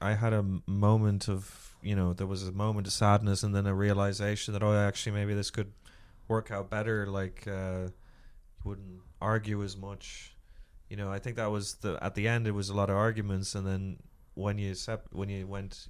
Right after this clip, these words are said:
you went to your place and Hannah, we stayed, like, there was less arguments, so it just, it eased.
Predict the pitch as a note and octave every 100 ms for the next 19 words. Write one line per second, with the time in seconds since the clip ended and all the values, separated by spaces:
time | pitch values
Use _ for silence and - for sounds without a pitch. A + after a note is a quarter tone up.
0 | - - G2+ G2+ G2+ G2+ - - G2 G2
1 | - G#2 G2+ - F#2+ F#2 G2+ G2+ F#2+ F#2+
2 | - G2+ G2 F#2+ F2+ - F#2+ G2 F#2+ -
3 | G2 G2 G2 F#2+ - G2 F#2 F#2 - -
4 | - - - - - - - - F2 G2+
5 | G2+ G2 -